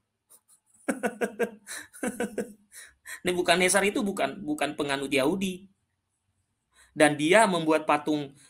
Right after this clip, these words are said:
patung berhala yang dia sembah itu bukan dibuat di Israel, tapi di Babel. Ya, di Babel. Jadi nggak ada ceritanya,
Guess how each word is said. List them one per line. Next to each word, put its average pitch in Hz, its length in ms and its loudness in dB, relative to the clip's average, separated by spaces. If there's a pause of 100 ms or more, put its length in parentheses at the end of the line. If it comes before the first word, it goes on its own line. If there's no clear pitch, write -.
(200)
patung 151 320 2
berhala 143 400 4
yang 139 80 0
dia 139 160 0
sembah 135 320 0
itu 135 240 -2
bukan 160 320 0
dibuat 135 320 0
di 143 80 -2
Israel, 170 640 0
tapi 135 240 -2
di 180 160 -2
Babel. 170 400 4 (880)
Ya, 127 240 -2 (540)
di 147 80 -4
Babel. 160 640 6
Jadi 175 400 -4 (240)
nggak 165 220 6 (100)
ada 269 80 6
ceritanya, 160 880 2